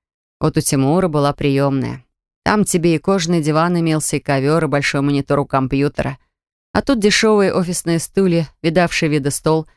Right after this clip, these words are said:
а за ним никого. Да и помещение маленькое располагалось в не слишком престижном офисном здании на задворках центральной улицы города. Весь третий этаж здания состоял из небольших офисов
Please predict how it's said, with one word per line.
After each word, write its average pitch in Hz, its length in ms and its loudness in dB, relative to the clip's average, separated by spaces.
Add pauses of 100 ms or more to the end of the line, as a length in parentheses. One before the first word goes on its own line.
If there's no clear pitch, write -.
(400)
а 165 120 0
за 151 160 2
ним 214 360 0 (600)
никого. 185 580 2 (520)
Да 214 80 4
и 254 60 4
помещение 226 680 2
маленькое 160 540 0
располагалось 165 800 0
в - 40 -4
не 185 100 2
слишком 170 400 -2
престижном 160 560 0
офисном 156 400 -2
здании 151 480 0 (360)
на 180 100 2
задворках 180 580 0
центральной 165 560 0
улицы 160 320 -2
города. 135 420 -4 (540)
Весь 226 160 4
третий 226 320 2
этаж 214 260 0
здания 196 380 0
состоял 180 500 0
из 160 120 -4
небольших 165 520 0
офисов - 480 -2